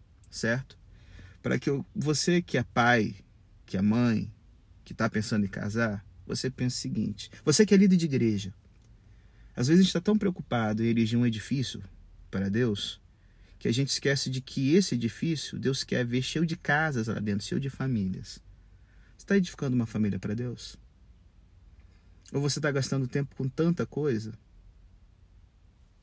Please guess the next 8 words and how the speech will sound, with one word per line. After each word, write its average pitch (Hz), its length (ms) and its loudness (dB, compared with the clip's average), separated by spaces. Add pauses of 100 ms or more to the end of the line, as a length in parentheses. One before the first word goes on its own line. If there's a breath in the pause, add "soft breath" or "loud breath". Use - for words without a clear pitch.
(220)
que 117 100 -2
aí 120 80 2
depois 127 460 0
você 117 260 -2
confortavelmente 120 840 -2
poderá 110 340 -4
dizer: 104 260 -6
"É, 139 240 -4